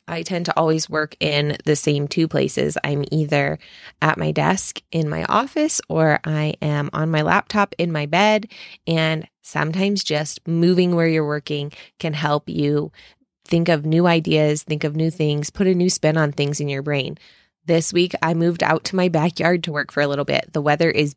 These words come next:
beautiful here in Colorado right now. We've had some really gorgeous days. My hammock is set up, and I just sat in my hammock with my notebook, my favorite drink, and hung out and wrote notes for myself of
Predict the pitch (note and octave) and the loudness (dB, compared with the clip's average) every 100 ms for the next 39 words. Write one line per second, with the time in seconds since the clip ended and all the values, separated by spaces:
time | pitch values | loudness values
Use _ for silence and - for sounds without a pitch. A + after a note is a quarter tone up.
0 | - D3 F3 G#3 - G3+ G3 F#3 F3+ F3 | -6 0 2 2 2 0 2 2 0 -2
1 | F3+ E3+ D#3+ D#3+ D#3+ D#3 D#3 - D#3 D3 | -2 -2 0 0 0 0 -2 0 2 2
2 | D#3 - - - - D3+ D3 C#3+ D3+ D3 | -2 -8 -20 -16 -4 0 0 0 0 0
3 | - D3+ D3+ E3 E3+ E3 D#3 D3 D3+ - | -2 -6 -4 0 0 0 -2 -2 -4 0
4 | C#3+ D3+ D3+ D#3 D3+ - D3+ C3+ C3 C#3 | 2 2 2 -2 -6 -6 -4 -2 -2 -6
5 | C3+ - F#3 F3 F#3 F3+ - F3 F3 E3+ | -8 -6 0 4 4 2 0 0 0 0
6 | - - - D#3 D#3 D#3+ - - C#3+ C#3 | -4 -4 -2 0 0 -4 -6 -8 -6 -6
7 | C#3 C3+ D3 C#3+ D3 C#3 - D#3 - - | -6 -6 -6 -2 -2 -2 -4 -6 -6 -2
8 | - D3 G3 G#3 F3+ D#3+ G#3 G3 E3+ D#3 | 0 0 2 2 2 2 2 0 0 0
9 | C#3 E3+ - G3+ - - - - - D3 | 2 2 0 -2 -4 -14 -16 -16 -8 -4
10 | C#3+ C#3+ D3 C#3 B2+ E3 A#3+ A#3+ G#3+ - | -2 -2 0 0 -2 -2 0 -2 -8 -16
11 | - - _ E3 E3 D#3+ D#3 D3+ - - | -20 -20 _ 0 2 4 2 0 -4 -16
12 | _ - F#3+ G3 F#3 F3 - E3 D#3 D3+ | _ -6 0 2 2 2 0 0 0 0
13 | D3 - D#3 E3 E3+ E3+ - - D#3 D3+ | -2 -2 2 2 4 2 2 -4 -4 -2
14 | D3+ C3+ B2+ C#3 - D3 C#3 C#3+ | -2 0 -2 -4 -2 -2 0 -4